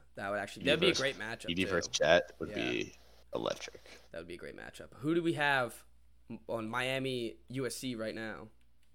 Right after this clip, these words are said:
Speaker 2: I, ten seven games for me is like flipping the coin.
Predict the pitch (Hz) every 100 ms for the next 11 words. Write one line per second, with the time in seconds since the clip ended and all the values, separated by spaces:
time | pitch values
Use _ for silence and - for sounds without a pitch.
0 | - - - - - - - - - -
1 | - - - - - - 127 117 - -
2 | - - 160 185 127 120 139 135 147 151
3 | - 95 95 98 98 95 85 - 87 85
4 | 82 80 - 78 80